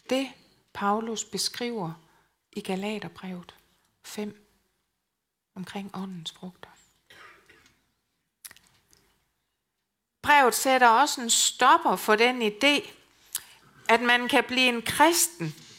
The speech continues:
og så fortsætte med at leve i synd, og ikke fremvise nogen retfærdighedsfrugt.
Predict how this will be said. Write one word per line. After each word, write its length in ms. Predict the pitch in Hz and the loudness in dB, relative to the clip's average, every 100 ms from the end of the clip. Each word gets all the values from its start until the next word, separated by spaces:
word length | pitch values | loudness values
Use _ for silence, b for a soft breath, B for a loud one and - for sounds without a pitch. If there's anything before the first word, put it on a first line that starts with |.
| B B | B B
og 140 | - | 0
så 140 | - 349 | 2 0
fortsætte 760 | - 320 339 370 - 247 247 | 4 8 8 6 2 0 0
med 80 | 262 | -2
at 120 | 269 | -2
leve 380 | 233 240 285 294 | -2 -4 -4 -6
i 60 | 214 | -4
synd, 380 | - - 285 - _ _ _ _ _ _ _ _ _ _ _ | -4 -4 -8 -12 _ _ _ _ _ _ _ _ _ _ _
og 140 | 233 - - | -4 -4 2
ikke 500 | 349 359 277 180 - _ _ _ | 4 4 0 -6 -8 _ _ _
fremvise 880 | - 240 254 285 277 214 208 - 190 b b b b | -10 -4 -4 -6 -8 -6 -4 -6 -10 b b b b
nogen 460 | 226 247 269 285 285 _ _ | -6 -6 -6 -8 -16 _ _
retfærdighedsfrugt. 1200 | - 208 - 247 233 185 180 196 - 202 202 - | -10 -10 -8 -10 -10 -10 -12 -12 -14 -16 -20 -20